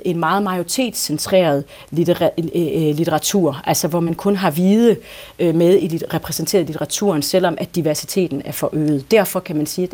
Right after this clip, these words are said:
at, at det overordnede formål med overhovedet at definere og navngive en litteratur, det er at sige, prøv at høre her, kære kammerater, vi har altså en, en befolkning, som er langt mere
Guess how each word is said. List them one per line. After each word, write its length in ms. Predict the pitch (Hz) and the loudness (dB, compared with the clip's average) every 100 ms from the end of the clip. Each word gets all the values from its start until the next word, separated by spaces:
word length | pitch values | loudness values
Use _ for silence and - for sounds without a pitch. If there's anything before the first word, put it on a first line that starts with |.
| - | -6
at, 120 | 156 - - - | -10 -12 -16 -6
at 160 | 170 | -4
det 80 | - | -2
overordnede 480 | - 208 226 165 156 | 4 4 6 2 -2
formål 500 | 135 - 190 214 170 | -4 2 2 2 -2
med 100 | 160 | -2
overhovedet 600 | 160 156 - 202 226 254 240 - - - | -4 -4 0 2 2 0 -4 -18 -8 -4
at 120 | 175 | 0
definere 480 | 185 - 160 226 180 | 0 0 2 2 2
og 80 | 143 | 0
navngive 420 | 156 190 247 170 | 0 0 -2 -2
en 80 | 147 | -2
litteratur, 580 | 151 - - 220 208 143 - - - | -4 -4 -6 0 0 0 -8 -14 4
det 100 | 180 | 4
er 40 | |
at 60 | 233 | 4
sige, 280 | - 196 208 - | 0 0 -2 -6
prøv 180 | - 226 | -4 0
at 60 | 208 | 2
høre 140 | 196 | 4
her, 220 | 180 208 170 | 4 2 0
kære 240 | - 170 | 0 0
kammerater, 440 | - 185 185 180 | 0 0 2 4
vi 80 | 170 | 4
har 220 | 180 233 | 4 4
altså 240 | 170 143 165 - - - _ | 2 0 -6 -10 -20 -20 _
en, 280 | 190 170 170 | 0 0 -4
en 120 | 175 | -6
befolkning, 600 | 165 165 202 220 175 165 | -4 0 2 2 -2 -8
som 160 | - 151 | -4 -2
er 40 | |
langt 260 | 160 170 - | -2 -2 -4
mere 180 | 170 | -4